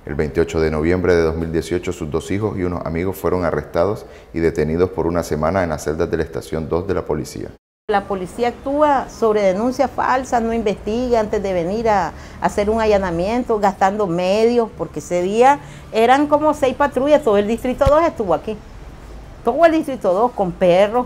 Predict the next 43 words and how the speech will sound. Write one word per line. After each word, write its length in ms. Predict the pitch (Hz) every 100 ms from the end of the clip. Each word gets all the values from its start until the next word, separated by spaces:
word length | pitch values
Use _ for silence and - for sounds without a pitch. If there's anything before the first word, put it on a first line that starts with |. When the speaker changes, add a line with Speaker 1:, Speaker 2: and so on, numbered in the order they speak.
| -
Speaker 2:
con, 240 | 202 170
con, 300 | 151 165 156
con 260 | - 170 156
detectores 480 | 175 175 170 175 175
me-, 140 | 151 - 147
metálicos. 600 | 165 170 180 214 269 285 _ _ _ _ -
Speaker 1:
Lisbeth 380 | 85 73 95 95
dice 260 | 101 104
que 80 | 98
los 100 | 90
oficiales 480 | 80 80 - 90 92
no 140 | 87
la 80 | 90
golpearon 500 | 78 71 80 90 92
ni 60 | 90
torturaron. 560 | 76 73 - 62 52 - - - - -
La 160 | 71 73
ex 160 | 76
guerrillera 460 | 76 78 80 82 98
esperaba 360 | - 87 85
salir 280 | 82 82 90
en 100 | 87
veinticuatro 640 | 82 80 80 87 85 104 101
o 60 |
cuarenta 360 | - 78 76 71
y 40 |
ocho 360 | 76 85 - 85
horas 220 | 87 80
después 320 | 76 - 85
de 80 | 85
su 140 | -
arresto 400 | 71 85 107 117 127 - - - -
porque 260 | 82 -
no 80 | 78
encontraron 520 | 82 90 82 85 85
nada 180 | 80 82
en 60 | 78
su 160 | -
casa, 320 | - - - - - -
pero 140 | 71 73
sus 160 | 78
cálculos 420 | - 80 - 87
fallaron. 360 | 78 65 52 50